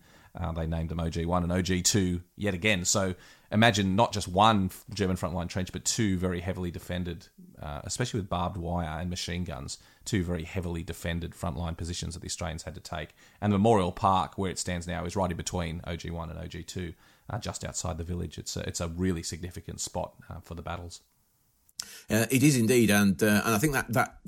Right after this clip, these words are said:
Speaker 2: that was deliberately was picked because of, uh, so it fitted nicely in the, in the battle, battle kind of scenario, but it also because of the view that, uh,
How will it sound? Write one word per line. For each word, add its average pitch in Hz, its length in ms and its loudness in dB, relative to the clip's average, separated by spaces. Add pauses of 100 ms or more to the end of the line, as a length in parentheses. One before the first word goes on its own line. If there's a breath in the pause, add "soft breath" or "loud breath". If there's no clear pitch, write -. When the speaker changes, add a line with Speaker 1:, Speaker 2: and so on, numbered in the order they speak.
Speaker 2:
that 123 140 2
was 120 140 -2
deliberately 98 480 2
was 87 100 2
picked - 380 0
because 92 260 0
of, 90 240 0
uh, 82 320 2
so 87 180 2
it 73 120 0
fitted 90 320 0
nicely 95 400 2
in 85 140 0
the, 82 300 -2
in 95 120 -2
the 80 80 -4
battle, 92 420 -4
battle 87 440 -4
kind 76 220 -6
of 73 80 -6
scenario, 98 600 2
but 78 140 -4
it 87 60 -2
also 92 340 0
because 85 280 -4
of 78 120 -4
the 80 100 -4
view 78 240 -2
that, - 400 -8
uh, 80 260 -4